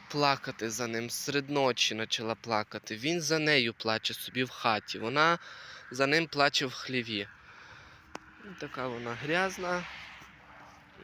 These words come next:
лягнула там у саки свої. Ну,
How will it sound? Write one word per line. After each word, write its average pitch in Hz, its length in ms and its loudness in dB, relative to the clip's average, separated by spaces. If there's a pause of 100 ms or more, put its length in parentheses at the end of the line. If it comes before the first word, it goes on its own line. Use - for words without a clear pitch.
(160)
лягнула 127 500 -4
там 117 260 -6
у 113 60 -8
саки 165 480 -2
свої. 151 640 -2 (1400)
Ну, 156 300 -16